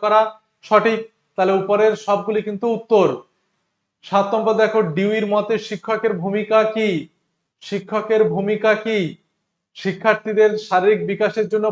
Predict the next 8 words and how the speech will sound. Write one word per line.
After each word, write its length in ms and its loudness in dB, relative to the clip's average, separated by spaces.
পরিবেশ 320 2
নিয়ন্ত্রণ 420 2
করা, 200 8
শিক্ষক 340 0
শিক্ষার্থীদের 580 -2
মধ্যে 180 0
সুসম্পর্ক 600 0
রচনা 340 2